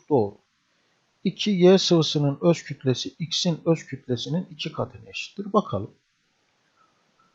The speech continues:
X sıvısının uyguladığı kaldırma kuvveti yirmi Newton. X'in hacmine V dersem öz kütlesi D X olur. L'de ise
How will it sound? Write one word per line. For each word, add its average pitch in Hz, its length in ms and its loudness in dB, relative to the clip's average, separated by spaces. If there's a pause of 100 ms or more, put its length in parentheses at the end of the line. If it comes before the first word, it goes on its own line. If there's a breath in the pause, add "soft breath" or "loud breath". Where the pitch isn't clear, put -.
(960)
X 226 180 0
sıvısının 180 500 2
uyguladığı 170 500 6
kaldırma 160 480 4
kuvveti 151 440 0
yirmi 151 420 -2
Newton. - 340 -14 (180)
X'in 160 320 -4
hacmine 143 580 0
V 143 240 4
dersem 135 420 0 (680)
öz 151 200 2
kütlesi 127 540 -6
D 131 140 6
X - 220 -4
olur. - 220 -12 (1300)
L'de 151 560 6
ise 160 380 4